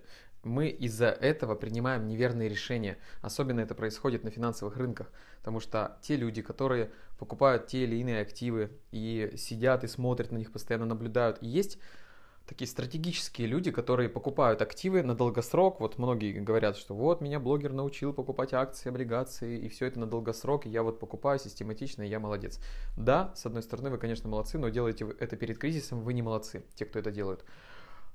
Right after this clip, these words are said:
А те люди, которые покупают не систематично, не стратегически смотрят на инвестиции,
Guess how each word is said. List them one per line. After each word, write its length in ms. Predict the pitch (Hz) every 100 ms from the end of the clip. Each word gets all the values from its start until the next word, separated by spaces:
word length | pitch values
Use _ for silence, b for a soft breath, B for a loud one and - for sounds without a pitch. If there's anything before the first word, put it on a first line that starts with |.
| -
А 500 | 117 120 123 123 117 - -
те 140 | - 165
люди, 260 | 160 127
которые 560 | 117 123 139 135 123 107 b b b - 123
покупают 680 | 123 135 135 143 113 -
не 220 | 117 127 175
систематично, 680 | 156 - 135 131 123 -
не 140 | 107 127
стратегически 680 | - - 123 120 113 110 -
смотрят 420 | 117 107 107 104
на 240 | 107 104
инвестиции, 720 | 120 113 107 - 165 - 117